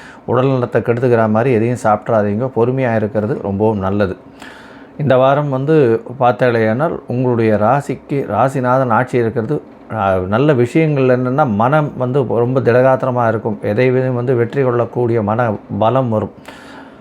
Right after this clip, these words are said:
பேச்சில் ரொம்ப கவனமா இருக்கிறது நல்லது. ஏன்னா ராகு பகவான் ரெண்டாம் இடத்துல இருக்கார். இருந்தாலும் பண வரவிற்கு பஞ்சம் இருக்காது. பணம் அபரிமிதமாக வரக்கூடிய வாய்ப்புகள் உண்டு. உங்களுடைய ராசிக்கு வந்து பத்தாம் இடத்தில் தொழில் ஸ்தானம்னு சொல்லக்கூடிய பத்தாம் அதிபதியும் பதினொன்னாம் இடத்துல இருக்கிறது.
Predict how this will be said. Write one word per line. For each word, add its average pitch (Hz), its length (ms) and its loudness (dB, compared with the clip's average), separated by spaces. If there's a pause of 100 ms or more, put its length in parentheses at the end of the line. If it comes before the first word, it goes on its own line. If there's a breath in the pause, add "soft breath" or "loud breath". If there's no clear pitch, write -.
(340 loud breath)
பேச்சில் 165 640 2
ரொம்ப 135 260 2
கவனமா 131 420 4
இருக்கிறது 120 340 0
நல்லது. 117 480 2
ஏன்னா 123 120 2
ராகு 123 340 2
பகவான் 123 320 0
ரெண்டாம் 120 300 0
இடத்துல 113 260 -4
இருக்கார். 110 320 0
இருந்தாலும் 113 420 0
பண 127 280 0
வரவிற்கு 123 440 0
பஞ்சம் 117 340 -2
இருக்காது. 113 380 -2
பணம் 127 520 -2
அபரிமிதமாக 120 880 0
வரக்கூடிய 110 540 -2
வாய்ப்புகள் 107 480 -2
உண்டு. 107 320 -2 (440 loud breath)
உங்களுடைய 110 300 2
ராசிக்கு 139 480 0
வந்து 131 200 0
பத்தாம் 143 420 0
இடத்தில் 123 520 -2
தொழில் 139 320 0 (100)
ஸ்தானம்னு 131 340 0
சொல்லக்கூடிய 117 560 -2
பத்தாம் 127 440 -2
அதிபதியும் 131 340 -2
பதினொன்னாம் 120 460 -2
இடத்துல 110 220 -4
இருக்கிறது. 107 380 -2